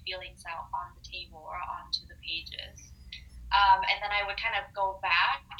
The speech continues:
and look at them again from a more objective point of view and really assess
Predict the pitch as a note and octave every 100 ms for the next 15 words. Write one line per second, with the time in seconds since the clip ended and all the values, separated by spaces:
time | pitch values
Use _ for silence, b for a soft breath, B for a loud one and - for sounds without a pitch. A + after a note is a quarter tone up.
0 | - G#3 F#3+ F#3 F3 - - - - -
1 | G#3+ - G3 F#3 F#3 F#3 F#3 F#3 - -
2 | F#3+ F3+ F3+ F#3+ F#3+ F#3 F#3 - F#3 F#3+
3 | F#3+ F#3 F#3+ - F#3 - - F#3 - -
4 | b b b - G3+ G3+ - A3+ B3+ -
5 | G3+ - F#3+ F3+